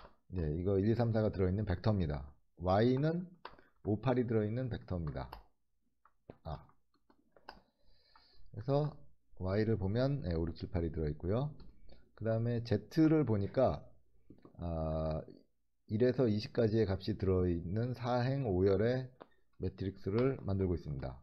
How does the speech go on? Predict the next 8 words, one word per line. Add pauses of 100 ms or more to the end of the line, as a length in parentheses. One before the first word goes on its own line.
(100)
근데
X하고
Y는
벡터, (460)
Z는 (640)
매트릭스죠. (760)
자,
그런데,